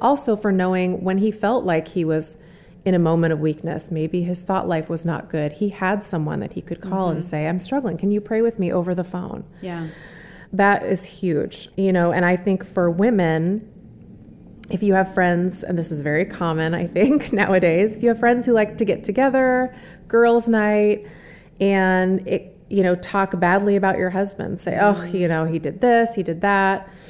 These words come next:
Speaker 1: I have so many friends who will do, you know, want to, to trash talk their husbands. And I think, you know, those aren't really the kind of friends that you wanna be surrounding yourself with.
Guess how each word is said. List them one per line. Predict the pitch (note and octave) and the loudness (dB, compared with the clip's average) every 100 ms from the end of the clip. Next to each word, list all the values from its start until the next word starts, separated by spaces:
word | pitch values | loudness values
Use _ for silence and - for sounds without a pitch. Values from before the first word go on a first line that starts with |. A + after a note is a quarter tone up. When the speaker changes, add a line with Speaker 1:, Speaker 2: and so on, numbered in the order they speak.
| - - - - - F#3 | -16 -16 -18 -20 -8 0
Speaker 1:
I | G3 | 2
have | G#3 G3+ | 2 2
so | G#3+ | 2
many | G#3+ G#3 | 4 2
friends | G3+ G3 F#3 F#3 F#3+ | 2 2 2 2 0
who | C#4+ F#3 F3+ F#3+ - - | 2 4 2 -2 -6 -4
will | A3+ | -2
do, | G#3+ B3 - | 0 -2 0
you | G#3+ | 2
know, | F#3+ | 4
want | F3+ F#3 G3 G#3 | 4 2 2 0
to, | - G3+ - | -4 -6 -4
to | - | -2
trash | G#3+ G#3 E4+ - | 0 2 2 2
talk | A#3 A3 | 0 2
their | A#3+ | 0
husbands. | B3+ G4+ - E3 F3+ G#3 - - | 0 2 2 0 -2 -4 -4 -2
And | G#3 G#3 G#3 G#3 | 2 2 2 0
I | |
think, | G#3+ B3 B3 G3+ | -2 0 -2 2
you | |
know, | A#3 | 2
those | A3+ A#3+ C#4+ | 2 2 2
aren't | F4+ E4+ | 0 0
really | A#3 A3+ A#3+ C4 C#4+ D4 | -4 0 2 2 2 2
the | C#4 | 0
kind | C#4+ C4 B3+ | -2 -2 -2
of | |
friends | B3 A3+ A3+ C4 C4 | -2 -2 0 -2 -2
that | |
you | - A3 | -2 0
wanna | G3 G#3 | 0 0
be | G#3+ | 0
surrounding | G#3+ G#3 F3+ F3+ G3+ A#3 | -2 -2 0 0 0 -2
yourself | B3 C4 B3 B3+ | -2 -2 -4 -4
with. | C4 C#4+ | -4 -4